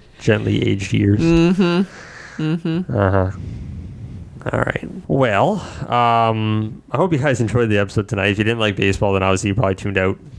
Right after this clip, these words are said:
Speaker 2: half
Speaker 1: It's
Speaker 2: an
Speaker 1: like
Speaker 2: hour
Speaker 1: every
Speaker 2: ago.
Speaker 1: third week.
Speaker 2: Uh,
Speaker 1: <laughs>
Speaker 2: we don't talk about baseball every third
Speaker 1: Eh,
Speaker 2: week.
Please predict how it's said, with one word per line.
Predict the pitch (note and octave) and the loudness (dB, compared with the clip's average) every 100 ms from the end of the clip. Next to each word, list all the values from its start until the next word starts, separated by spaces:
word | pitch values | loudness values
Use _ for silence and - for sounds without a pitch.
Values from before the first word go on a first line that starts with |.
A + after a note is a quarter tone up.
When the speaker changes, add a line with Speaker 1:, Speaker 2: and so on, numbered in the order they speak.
| - | -4
Speaker 2:
half | G#2 | 0
Speaker 1:
It's | G#2+ | 2
Speaker 2:
an | G2 | 2
Speaker 1:
like | G2 | 2
Speaker 2:
hour | |
Speaker 1:
every | E3 F#3 | 2 2
Speaker 2:
ago. | G#2 | 2
Speaker 1:
third | C#3+ B2+ | 2 0
week. | B2+ B2+ - | -2 -4 0
Speaker 2:
Uh, | G#2 G2 F#2+ G2 | 2 2 0 0
Speaker 1:
<laughs> | - F#3+ A#3+ | 0 0 0
Speaker 2:
we | G#3 G#3 - | 0 0 -2
don't | A3 C#4 | -4 -2
talk | F#3 | 0
about | A#2+ | 2
baseball | G#2+ G#2 - | 2 2 0
every | F#2 G2 G2+ F#2+ | 0 0 0 -6
third | - - F3 | -6 -2 2
Speaker 1:
Eh, | F3 | 0
Speaker 2:
week. | - - | -2 -14